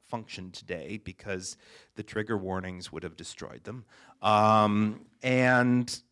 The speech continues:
I thought, let's see if we can turn that experience into, into a novel, into text.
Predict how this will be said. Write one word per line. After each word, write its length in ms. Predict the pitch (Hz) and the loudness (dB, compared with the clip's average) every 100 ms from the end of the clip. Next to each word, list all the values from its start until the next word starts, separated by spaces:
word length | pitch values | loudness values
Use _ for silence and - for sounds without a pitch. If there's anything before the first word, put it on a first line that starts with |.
| - | -2
I 160 | 127 127 | 0 0
thought, 440 | - 139 131 - _ _ | 4 6 6 2 _ _
let's 300 | - 139 156 | 0 2 2
see 300 | - - 160 | -4 -4 -2
if 140 | 147 147 | -2 -2
we 120 | 131 | -4
can 240 | 120 123 | -4 -10
turn 320 | 107 - 135 123 | -12 -6 -4 0
that 180 | 117 | 0
experience 760 | 113 113 - - 107 104 95 - - | -2 -4 -12 -10 -8 -8 -8 -14 -18
into, 640 | 104 101 - - 98 95 - | -18 -18 -20 -20 -18 -18 -18
into 540 | - 98 92 - 95 95 | -18 -16 -16 -16 -16 -14
a 60 | |
novel, 420 | 95 131 175 - - | -10 -6 -6 -8 -20
into 240 | 95 - - | -20 -20 -16
text. 520 | - - - - | -12 -12 -12 -18